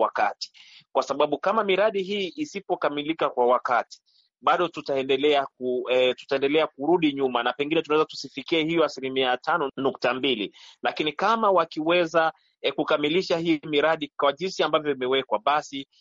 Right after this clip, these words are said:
tuna uwezekano mkubwa wa kuweza kufikia asilimia hiyo. Lakini jambo lingine ni lazima, eh, waweze kuhakikisha kwamba wanaendelea kuziba mianya ya rushwa, kwa sababu kuna pesa nyingi sana ambayo inapotea,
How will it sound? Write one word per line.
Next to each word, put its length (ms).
tuna 380
uwezekano 560
mkubwa 340
wa 100
kuweza 280
kufikia 440
asilimia 480
hiyo. 200
Lakini 280
jambo 300
lingine 360
ni 120
lazima, 520
eh, 140
waweze 360
kuhakikisha 540
kwamba 280
wanaendelea 640
kuziba 500
mianya 460
ya 180
rushwa, 320
kwa 140
sababu 380
kuna 200
pesa 320
nyingi 300
sana 420
ambayo 380
inapotea, 840